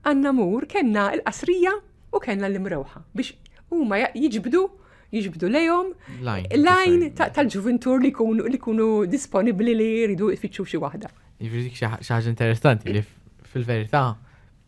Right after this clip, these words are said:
Speaker 2: forsi mill-lum il-ġurnata m'għandniex idea tagħha, imma forsi nibqgħu nisimgħuha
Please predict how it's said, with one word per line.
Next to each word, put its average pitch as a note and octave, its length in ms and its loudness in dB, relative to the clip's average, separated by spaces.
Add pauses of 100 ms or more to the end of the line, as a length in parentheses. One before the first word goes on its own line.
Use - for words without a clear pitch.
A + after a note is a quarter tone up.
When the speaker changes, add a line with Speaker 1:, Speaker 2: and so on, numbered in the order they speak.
(240)
Speaker 2:
forsi G#2+ 260 0
mill-lum G#2+ 380 0
il-ġurnata G#2+ 480 -2 (100)
m'għandniex G2 640 -4
idea G#2 240 0
tagħha, A2 300 -4 (320)
imma B2 160 0
forsi B2+ 400 0
nibqgħu B2+ 400 -2
nisimgħuha B2 580 2